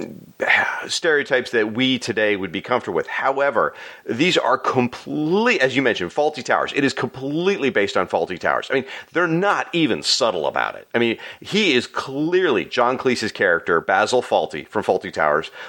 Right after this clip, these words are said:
The wife is clearly Sybil Fawlty, and Esteban is clearly the character of Manuel. They're literally lifted right out of the show.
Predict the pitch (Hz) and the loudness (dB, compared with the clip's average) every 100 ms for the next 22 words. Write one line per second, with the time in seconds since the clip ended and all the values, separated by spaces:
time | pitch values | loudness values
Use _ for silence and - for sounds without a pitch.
0 | - 120 104 107 131 135 - 110 - - | -4 -2 0 2 2 0 0 -4 -4 -4
1 | 139 165 156 135 - 156 135 135 - 117 | 0 0 2 0 0 0 0 0 0 0
2 | 139 131 117 113 - - - 117 - - | 2 2 0 -2 -10 -8 -2 -2 0 -2
3 | - 113 120 107 104 123 - - 156 131 | 0 0 2 2 2 0 0 0 0 2
4 | 113 110 127 113 110 98 98 92 101 120 | 0 0 -2 0 0 2 2 2 2 0
5 | 73 - - - 123 123 123 151 143 123 | 0 -4 -12 -6 0 0 2 2 4 2
6 | 120 131 123 98 85 107 127 113 101 82 | 2 0 0 -4 -2 0 2 2 2 2
7 | - 90 60 | 2 2 0